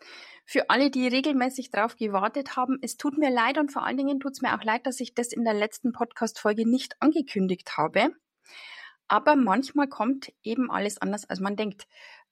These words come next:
Ähm, ganz kurz zur Erklärung. In der Regel erscheint der Podcast wöchentlich.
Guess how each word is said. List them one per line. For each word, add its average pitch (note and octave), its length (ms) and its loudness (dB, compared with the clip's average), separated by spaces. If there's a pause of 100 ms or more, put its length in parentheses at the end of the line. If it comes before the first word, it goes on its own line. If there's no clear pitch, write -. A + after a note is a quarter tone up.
Ähm, A3+ 760 6
ganz A#3+ 280 2
kurz - 360 -4
zur - 140 -4
Erklärung. A#3+ 1080 2 (180)
In G3 160 2
der F3 160 2
Regel G#3+ 300 0
erscheint A3 380 0
der A3+ 60 0
Podcast - 720 -4
wöchentlich. D4+ 1120 0